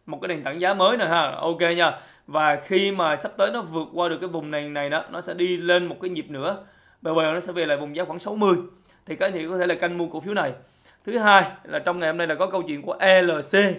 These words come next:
Cũng là câu chuyện của gì à? À, công nghệ cái gì nha. Và nó hưởng ứng theo cái ông, ông F P T. Thì những cổ phiếu này thật sự là thanh khoản nó thấp. Cho nên là mọi người mua thì mọi người cũng phải chú ý, ý một tỷ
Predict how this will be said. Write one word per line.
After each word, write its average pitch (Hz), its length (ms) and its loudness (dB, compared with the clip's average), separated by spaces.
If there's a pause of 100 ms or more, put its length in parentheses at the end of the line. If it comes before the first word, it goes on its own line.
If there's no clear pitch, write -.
(560)
Cũng 208 220 -2
là 196 140 4
câu 180 200 -2
chuyện 147 220 -8
của 165 80 -8
gì 180 240 -8
à? 135 140 -2 (260)
À, 143 320 0
công 196 240 -2
nghệ 143 200 0
cái 190 120 -8
gì 156 120 -8
nha. 165 160 -4 (140)
Và 151 200 -2
nó 185 120 -2
hưởng 165 200 -4
ứng 240 200 -6
theo 185 260 -6
cái 196 140 0
ông, 185 340 -2
ông 170 160 -10
F 214 100 -4
P 185 220 -10
T. 208 40 -2 (580)
Thì 165 100 -4
những 180 160 -4
cổ 240 60 -6
phiếu 254 140 -2
này 208 140 0
thật 165 120 -6
sự 156 140 -8
là 165 80 -2
thanh 202 180 -6
khoản 165 180 -4
nó 220 80 -6
thấp. 262 260 2 (460)
Cho 196 80 0
nên 196 160 2
là 180 60 4
mọi 151 160 -4
người 156 180 -6
mua 185 220 -2
thì 170 100 -4
mọi 156 120 -6
người 156 80 -6
cũng 170 120 -14
phải 180 120 -4
chú 233 160 -10
ý, 220 140 -2
ý 220 240 -6
một 180 180 -6
tỷ 180 80 -4